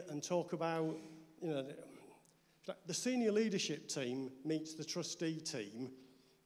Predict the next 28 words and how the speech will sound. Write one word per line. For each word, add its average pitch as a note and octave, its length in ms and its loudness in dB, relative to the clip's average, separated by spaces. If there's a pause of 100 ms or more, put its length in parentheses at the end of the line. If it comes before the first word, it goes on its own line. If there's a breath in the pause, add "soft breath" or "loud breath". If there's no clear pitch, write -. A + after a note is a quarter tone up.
(140)
and D#3+ 160 6
the, D#3+ 240 6 (120)
the E3+ 140 6
interaction F3+ 560 4
there D3+ 260 4
is B2+ 120 -4
fabulous, C3 680 -2 (100)
and C#3+ 140 0
it's D#3+ 140 -4
terrific, E3 720 2 (460 loud breath)
and F#3 120 8
it's G#3+ 160 6
challenging. E3+ 720 4 (480 soft breath)
And G3 340 6 (680)
this - 200 -2
morning, A#3 460 8 (340)
I D3 80 -4
want F3+ 240 6
to F3+ 120 -4
talk G3+ 360 2 (380)
about D3+ 320 -2
how D3+ 160 -2
God's D3+ 340 2
glory D3 680 6 (840 soft breath)
comes F3 300 4
into D3 640 4 (500)
that D#3+ 200 2
situation. D3 880 0